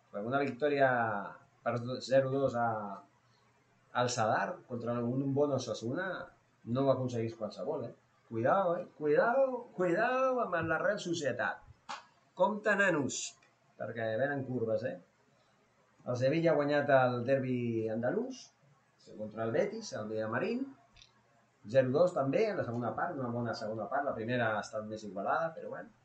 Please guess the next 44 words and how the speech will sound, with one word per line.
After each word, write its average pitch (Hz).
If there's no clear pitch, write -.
I 131
el 131
Real 139
Madrid, 156
doncs, 156
ha 147
guanyat 139
el 123
Rayo 127
Vallecano 170
<clears throat> 135
per 117
dos 127
a 117
zero, 175
una 131
gran 135
primera 117
part, 160
la 131
segona 123
ja 127
demanant 110
l'hora, 151
que 123
ha 120
servit 120
perquè, 117
bueno, 277
el 123
jugador 131
aquest 160
que 151
tenen 151
que 135
marcar 147
la 143
diferència, 143
que 127
li 120
va 139
marcar 143
al 135
Barça 131